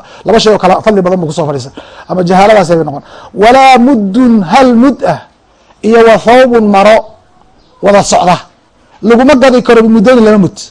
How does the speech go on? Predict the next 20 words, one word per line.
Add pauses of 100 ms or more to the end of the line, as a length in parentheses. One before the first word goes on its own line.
(480)
Nin
baa
rabaa
laba
mud
inuu
isoo
iibsado, (380)
wuxuu
ku
gadan
kar-,
gadanayaa
hal
mud (840)
iyo
maro. (460)
Ah, (600)
ah, (160)
ya.